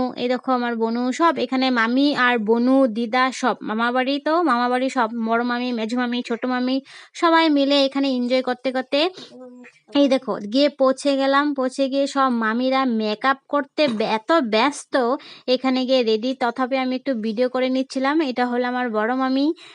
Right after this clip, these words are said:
বড় মামি হাই বলছে, সবাই রেডি হচ্ছে, বোনেরা, মামিরা, মাসিরা সবাই রেডি। আমি তো আগে এসে এত রেডি হই না, আমি যেরকম ছিলাম এরকমই, খালি চুলটা বেঁধেছি সুন্দর করে, এইটুকুই।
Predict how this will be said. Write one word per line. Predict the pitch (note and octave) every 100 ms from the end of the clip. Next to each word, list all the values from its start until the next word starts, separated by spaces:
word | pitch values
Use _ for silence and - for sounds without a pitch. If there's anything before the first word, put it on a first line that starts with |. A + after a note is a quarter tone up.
| -
বড় | A#3+ A#3+
মামি | B3 B3+ C4
হাই | A3+ A3 A#3+
বলছে, | B3 B3 - C4 C4 C#4
সবাই | B3+ A3+ A#3+
রেডি | A3+ G#3 B3+
হচ্ছে, | B3+ A#3+ - B3+
বোনেরা, | G#3+ G#3+ A3+ A#3 A#3+ B3
মামিরা, | A3+ G#3 A3+ A#3 A#3+
মাসিরা | A#3+ G#3+ - C4 B3+ B3 - - -
সবাই | - B3 C4
রেডি। | B3 G#3 B3+ C#4+
আমি | A#3+ A#3+ C4+
তো | D#4 -
আগে | A#3 A#3+ C#4 C4
এসে | B3+
এত | C#4 A3 C#4
রেডি | C4+ B3+
হই | D4
না, | C#4+
আমি | A#3+ A3+
যেরকম | A3+ A#3+ C#4+ C#4
ছিলাম | C#4 C#4+ C#4+
এরকমই, | A#3 B3 C4 C#4
খালি | C#4+ B3+
চুলটা | A#3+ C4+ C4 C#4 C4+
বেঁধেছি | A#3+ B3+ C4+ D4+
সুন্দর | C#4+ B3+ B3+ B3+
করে, | C4 C#4 G#4+ - - - -
এইটুকুই। | B3 A#3 A3 G3+